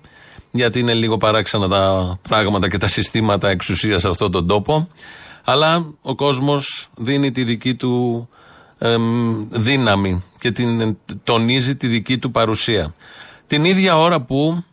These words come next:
στο, σε κανάλι χθες βράδυ, ο Υπουργός Ανάπτυξης, ο Άδωνης Γεωργιάδης, νομίζω πραγματικά, το έχουμε πει κάνα δυο φορές, αλλά ξεπέρασε τον εαυτό του με αυτό που είπε. Δείχνει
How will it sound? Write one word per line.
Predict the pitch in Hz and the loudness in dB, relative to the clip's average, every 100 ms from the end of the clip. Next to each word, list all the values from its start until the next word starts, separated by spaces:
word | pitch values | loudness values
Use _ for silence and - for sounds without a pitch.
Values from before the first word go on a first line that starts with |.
| _ _ _ _ _ _ _ _ _ - | _ _ _ _ _ _ _ _ _ -18
στο, | - - - 123 120 117 113 113 110 | -12 -6 -2 0 2 0 0 0 0
σε | 107 127 117 | -2 -2 -2
κανάλι | 117 113 156 147 | 0 2 2 0
χθες | 160 135 | -2 0
βράδυ, | 123 117 101 113 127 - | 2 2 2 -2 -6 -6
ο | 120 | -4
Υπουργός | 113 117 117 143 | -2 -2 -2 0
Ανάπτυξης, | 131 123 113 101 - 127 - | 2 2 0 -4 -4 -2 -2
ο | |
Άδωνης | 120 127 | 0 0
Γεωργιάδης, | 117 107 104 104 117 123 - - | 0 0 2 2 0 -2 -8 -6
νομίζω | 120 117 135 143 | -2 0 0 0
πραγματικά, | 139 127 120 101 - 117 117 - - - - - - - | 0 0 0 0 0 2 0 -6 -20 -20 -20 -20 -14 0
το | |
έχουμε | 143 143 | 2 2
πει | 135 | 2
κάνα | 147 139 | 0 2
δυο | 139 | 0
φορές, | 131 139 135 120 | 0 0 0 0
αλλά | 110 | -2
ξεπέρασε | 98 113 98 131 139 - | -2 -2 0 2 0 0
τον | 123 | 0
εαυτό | 117 107 - 131 | 0 0 0 0
του | 104 101 113 - _ - _ | 0 -2 -2 -6 _ -20 _
με | - 117 | -2 0
αυτό | 110 - 113 | 0 0 -2
που | - 110 107 104 98 | 0 -2 0 0 0
είπε. | 98 110 92 104 110 117 - _ - - | 0 -2 0 0 0 -2 -8 _ -20 -14
Δείχνει | - 135 139 151 156 151 | -4 -2 0 2 2 2